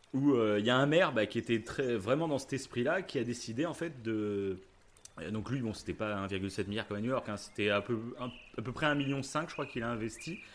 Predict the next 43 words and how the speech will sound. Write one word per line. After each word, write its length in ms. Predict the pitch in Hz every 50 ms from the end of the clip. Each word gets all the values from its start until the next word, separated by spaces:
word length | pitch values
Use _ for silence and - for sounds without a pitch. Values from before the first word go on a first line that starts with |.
| - - - - - -
dans 260 | 104 104 139 143 151
la 120 | 151 139 127
ville 180 | 117 131 135
d'Arcachon 560 | 123 117 104 - - 120 104 - - 160 175 160
pour 180 | - 135 120
la 80 | 113 107
faire, 380 | - - 123 120 117 113 107
pour 160 | - - 101 -
construire 260 | - - - 113 95
plein 140 | - 165 170
de 60 | 165
pistes 220 | - 170 151 - -
cyclables. 380 | - 110 110 131 160 180 233 - - - - - - - -
Mais 140 | - 131 156
aussi, 420 | 170 160 160 156 - - 180 202 233
il 80 | 196 151
a 40 | 127
fait 120 | - 143
un 100 | 131 131
geste 220 | 123 160 156 -
que 60 | - 113
je 60 | -
trouvais 160 | - 123 120 - - - 127
assez 200 | 127 - - 156
sympa. 320 | - 139 117 110 156 175
Il 60 | 170
y 60 | 143
a 80 | 127 123
à 40 | 120
peu 120 | - 135 123
près, 420 | - - 143 139 139 135 127 120
je 60 | -
crois, 180 | - 139 139 131
c'est 360 | - - 123 117 117 117 117
douze 220 | 107 127 147 131
mille 180 | 151 156 160 160
habitants 360 | 147 135 131 135 - 156 151
à 40 | 139
Arcachon. 440 | 123 - - 120 113 - 151 165 233 - - - - - - - - -
Et 60 | 117 117
en 80 | 107
fait, 260 | - 165 185 180 -
euh, 720 | 143 123 120 113 107 104 104 101 95 95 92 90 90 95